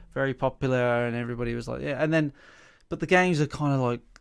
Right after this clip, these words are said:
th-, there's some good ones. Do you know what I mean? On the Wii, there's some good, there's some really nice gems on the Wii,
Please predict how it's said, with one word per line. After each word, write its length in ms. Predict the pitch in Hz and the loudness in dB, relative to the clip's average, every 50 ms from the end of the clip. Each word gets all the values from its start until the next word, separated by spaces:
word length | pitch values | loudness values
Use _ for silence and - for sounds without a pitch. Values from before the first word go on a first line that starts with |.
| _ - - | _ -18 -14
th-, 140 | - - - | -14 -14 -12
there's 220 | - 123 170 - - | -4 -2 -2 2 4
some 160 | 240 226 175 | 4 4 6
good 220 | - 175 185 165 | 6 6 6 6
ones. 600 | 175 202 208 214 226 220 196 - - - - - _ _ | 6 4 4 4 0 -2 -2 -4 -8 -10 -12 -16 _ _
Do 120 | - 190 | -2 2
you 40 | 202 | 2
know 60 | 208 | 2
what 40 | 214 | 2
I 40 | 214 | 2
mean? 80 | 214 | 2
On 100 | 214 208 | 2 2
the 60 | 202 202 | 4 6
Wii, 320 | 202 208 226 240 220 - | 6 6 4 2 -2 -2
there's 140 | - 196 - | -2 -2 0
some 140 | - 196 185 | 0 -2 -2
good, 140 | - - | -4 -4
there's 160 | - 214 208 - | -4 -4 -4 -2
some 160 | - 220 214 | -4 -4 -2
really 180 | 226 240 226 | -2 0 0
nice 280 | 208 202 196 196 180 - | 0 2 0 0 0 -2
gems 600 | - - 175 175 180 185 180 170 156 - - - - - - - - - - - - - - - - | 2 2 4 4 4 0 -2 -4 -6 -6 -8 -10 -14 -20 -20 -20 -20 -20 -20 -20 -20 -20 -16 -4 -2
on 160 | 156 165 165 | 0 0 0
the 60 | 170 | 0
Wii, 380 | 170 165 170 170 170 175 165 | 2 2 2 2 2 0 -2